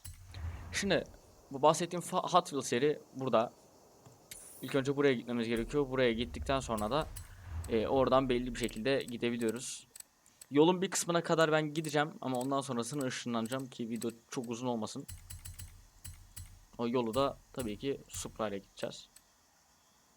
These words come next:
Bu, e, yaptığım ilk Toyota Supra'ydı, modifiye ettiğim. O zamanlar tabii oyuna yeni başlamıştım.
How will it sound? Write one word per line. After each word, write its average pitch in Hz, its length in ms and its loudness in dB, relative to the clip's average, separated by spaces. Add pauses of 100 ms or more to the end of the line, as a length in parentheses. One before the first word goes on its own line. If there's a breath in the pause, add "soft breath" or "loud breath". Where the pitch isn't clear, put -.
(1160)
Bu, 196 380 4 (360)
e, 113 380 0 (680)
yaptığım 123 420 0
ilk 165 180 -6
Toyota 117 300 4
Supra'ydı, 107 380 -2
modifiye 110 420 0
ettiğim. 131 300 -6
O 131 60 -2
zamanlar 120 440 0
tabii 113 160 0
oyuna 113 240 2
yeni 113 200 0
başlamıştım. 113 580 -2